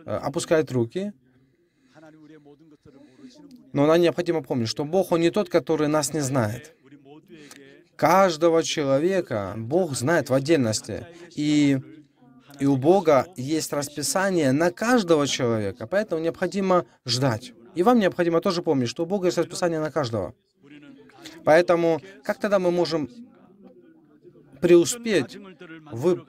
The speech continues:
процессе? И какой процесс необходимо создать, чтобы двигаться?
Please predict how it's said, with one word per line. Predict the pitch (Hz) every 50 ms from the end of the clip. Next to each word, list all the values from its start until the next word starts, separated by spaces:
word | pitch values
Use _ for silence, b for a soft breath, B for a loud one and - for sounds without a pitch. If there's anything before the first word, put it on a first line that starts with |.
| 143 -
процессе? | 139 147 143 156 147 - 185 175 143 - - - 104 113 - - _ _ _ _ _ _ _ _ _ _ _ _
И | - 180 175 170 131
какой | - - 170 - 233 214
процесс | - 202 196 - 214 196 -
необходимо | 185 165 131 - 160 147 147 143 131 120 - - _ -
создать, | - - 156 143 139 151 131 -
чтобы | - - 147 139 143 135 -
двигаться? | - - 123 135 180 175 135 120 117 - - 107 113 113